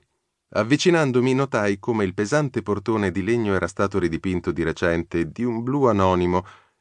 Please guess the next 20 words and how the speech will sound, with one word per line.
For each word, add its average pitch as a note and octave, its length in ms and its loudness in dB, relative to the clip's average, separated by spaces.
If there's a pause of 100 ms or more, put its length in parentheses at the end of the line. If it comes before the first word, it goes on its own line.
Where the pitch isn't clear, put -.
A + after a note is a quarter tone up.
(100)
e F2+ 160 2
accanto A2+ 560 2
a F#2 100 4
esso, A2 420 0 (240)
fissata F2 680 -2
nella D#2+ 340 -2
parete, F2+ 760 -4
c'era D3+ 440 2
una A#2+ 200 2
videocamera C#3 680 -2
di G2+ 100 -2
sicurezza F#2+ 600 -2
che A#2+ 120 -6
inquadrava A#2 580 0
l'ingresso. D#2 640 -4 (680)
Premetti F3 480 2
una C#3 200 4
volta B2+ 320 2
il G2+ 80 -2
campanello B2+ 720 0